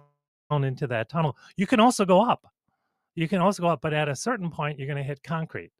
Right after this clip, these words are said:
And it's also, as you, as you climb up there and you get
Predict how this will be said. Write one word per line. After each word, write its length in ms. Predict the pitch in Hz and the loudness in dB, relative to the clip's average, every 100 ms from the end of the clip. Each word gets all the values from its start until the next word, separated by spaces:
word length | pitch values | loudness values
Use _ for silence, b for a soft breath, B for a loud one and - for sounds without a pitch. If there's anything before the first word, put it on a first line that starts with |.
| _ b b b b b | _ b b b b b
And 120 | 143 | -2
it's 120 | 160 170 | -2 0
also, 280 | 202 196 170 | 0 2 -2
as 120 | 156 | -2
you, 200 | 160 139 | -6 -6
as 140 | 139 151 | -8 -8
you 60 | |
climb 300 | - 185 175 | -6 -4 -2
up 120 | 180 - | -2 -4
there 180 | 127 | -6
and 80 | 127 | -6
you 60 | 135 | -8
get 160 | 147 | -10